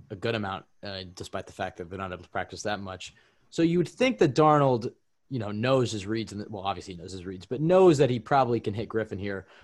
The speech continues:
I wonder if this, you know, the fact that he's coming off of his two worst games as a pro, the fact that he's three weeks away from mono, he didn't wanna, you know, take a hit and just throw it up and potentially get intercepted on the first play of the game. I, it does kind of wonder if why he's hesitant instead of just throwing it.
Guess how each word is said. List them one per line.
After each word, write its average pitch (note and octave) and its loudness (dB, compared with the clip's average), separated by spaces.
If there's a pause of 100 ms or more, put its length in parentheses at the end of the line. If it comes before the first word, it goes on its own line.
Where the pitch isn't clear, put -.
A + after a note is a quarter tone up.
(100)
I D#3 6
wonder F3 8
if - 2
this, - 0
you C3+ -4
know, A2+ 0
the A#2 -2
fact B2 0
that A#2+ -4
he's A2 -6
coming A2+ -4
off G#2+ -2
of G2 -10
his A2 -12
two - -4
worst A2 -2
games G#2 -6
as G2 -12
a F#2+ -10
pro, A2 -2 (400)
the A#2 -14
fact A2+ -4
that A2 -10
he's G#2 -10
three A2+ -6
weeks G#2 -8
away G#2+ -4
from G2+ -12
mono, A2 -2
he G#2+ -6
didn't A2+ -4
wanna, G#2 -4
you G2+ -8
know, G2 -10
take A2 -6
a G#2+ -4
hit G#2 -4
and G2 -14
just F#2 -14
throw G2+ -6
it G2+ -8
up G2 -6
and F#2 -12
potentially G2 -12
get G2 -8
intercepted F#2+ -10
on F2+ -12
the F2 -14
first - -12
play G2 -8
of F2 -12
the F2 -14
game. F#2+ -8 (360)
I, D3 0
it E3 -2
does F3+ 4
kind E3+ 4
of A#2+ 2 (720)
wonder C3+ 0
if A2 -4
why B2 4
he's A2 -2
hesitant G2+ -2
instead A2 -6
of F#2+ -8
just F#2 -14
throwing G2 -6
it. - -18